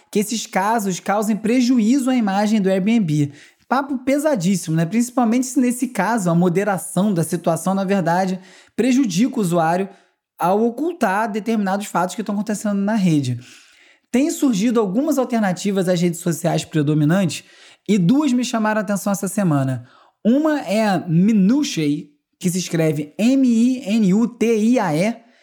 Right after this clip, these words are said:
que se auto-intitula uma rede antissocial, porque o aplicativo é baseado no anonimato, não tem perfil, não tem curtida, não tem comentário. Num horário aleatório durante o dia, os usuários recebem um alerta pra tirar uma foto do que tiver acontecendo naquele momento,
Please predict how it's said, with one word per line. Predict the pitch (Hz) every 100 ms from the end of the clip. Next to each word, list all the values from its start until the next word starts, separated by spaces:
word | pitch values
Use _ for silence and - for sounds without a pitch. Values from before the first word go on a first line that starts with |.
| _ _ _ -
que | 240 262
se | 247 247
auto-intitula | 240 269 285 - 220 - 240 247
uma | 233 208
rede | 156 196 220 226 -
antissocial, | 220 311 311 240 233 220 196 156 143 139 - _ _ -
porque | 180 214
o | 240
aplicativo | 233 226 214 214
é | 220
baseado | 226 202 214 220
no | 214
anonimato, | 208 220 226 196 170 165 160
não | 170
tem | 208
perfil, | 202 202 170 - 208 220
não | 202 190
tem | 190
curtida, | 180 202 196 196 202 185 180
não | 170
tem | 196 185
comentário. | 196 196 185 185 180 185 190 180 175 - - - -
Num | 165 262 294
horário | 247 240 233
aleatório | 220 285 277 214 240 233
durante | 196 202 196 190
o |
dia, | 139 160 233
os | 196
usuários | 202 196 196 196
recebem | 196 180 208 196
um | 208
alerta | 180 165 190 202
pra | 185
tirar | 170 175
uma | 190 180
foto | - 175 170
do | 170
que | 175
tiver | - 160 185
acontecendo | 226 240 202 - 185
naquele | 175 170 165
momento, | 160 147 156 214